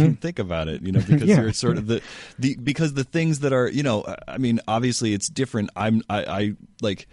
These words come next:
Speaker 1: really it's an, the, like, it, it's a,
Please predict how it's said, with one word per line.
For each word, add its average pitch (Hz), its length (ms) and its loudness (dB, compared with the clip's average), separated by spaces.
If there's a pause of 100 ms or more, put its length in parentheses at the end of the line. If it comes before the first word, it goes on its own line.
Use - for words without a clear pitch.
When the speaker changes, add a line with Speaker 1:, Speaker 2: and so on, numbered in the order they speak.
(500)
Speaker 1:
really 156 440 2
it's 131 120 -4
an, 127 100 4
the, 117 320 -2
like, 113 180 0
it, 120 240 -2
it's 123 180 -2
a, 113 120 0